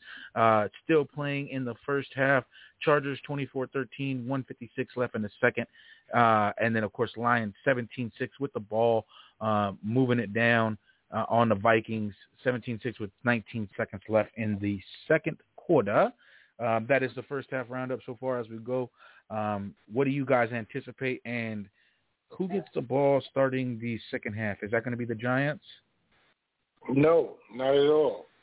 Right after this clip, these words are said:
Speaker 1: Okay, so,
Speaker 2: We, we,
Speaker 1: uh,
Speaker 2: we received the ball,
Speaker 1: so,
Speaker 2: so Miami's
Speaker 1: so
Speaker 2: gonna get it back. Tua's gonna go eleven for eleven and kick
Speaker 1: So,
Speaker 2: a field goal.
Speaker 1: so Tua just went eleven for twelve, scored a touchdown, and ended the half. Is that what you're telling me?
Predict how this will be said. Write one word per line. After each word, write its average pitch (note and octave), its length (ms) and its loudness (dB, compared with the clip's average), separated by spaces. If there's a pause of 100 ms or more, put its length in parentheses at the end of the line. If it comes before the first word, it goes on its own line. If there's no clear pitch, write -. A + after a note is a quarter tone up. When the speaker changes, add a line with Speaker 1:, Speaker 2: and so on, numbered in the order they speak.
(520)
Speaker 1:
Okay, B2 320 2
so, C3 160 4
Speaker 2:
We, B2+ 260 -6
we, C3 240 -2
Speaker 1:
uh, A#2 380 6
Speaker 2:
we C3 140 -2
received D3+ 460 -4
the C3 140 0
ball, A#2 260 0
Speaker 1:
so, D3+ 120 4
Speaker 2:
so B2+ 60 4
Miami's C3+ 500 4
Speaker 1:
so B2 120 -10
Speaker 2:
gonna C3 120 0
get C3 180 0
it C3 100 0
back. B2+ 220 4 (100)
Tua's C3+ 300 -2
gonna B2+ 180 -2
go B2 220 4
eleven B2+ 420 0
for B2+ 140 4
eleven A#2+ 460 0 (720)
and A2+ 100 -8
kick B2+ 140 -2
Speaker 1:
So, C3 140 4
Speaker 2:
a A#2 40 -2
field G#2+ 200 -2
goal. - 200 -20 (580)
Speaker 1:
so B2+ 100 -2 (120)
Tua D#3 240 2
just C#3 200 -6
went C#3 200 -4
eleven C3+ 320 0
for C#3 120 -6
twelve, C3+ 280 -4
scored C3 220 -6
a - 20 -16
touchdown, C3 400 -6
and B2 80 -6
ended B2 260 -6
the A2 80 -8
half. B2+ 340 -2
Is C3 60 -16
that A#2+ 120 -6
what C3 80 -8
you're C3 80 -8
telling C#3+ 260 -8
me? C#3+ 100 -14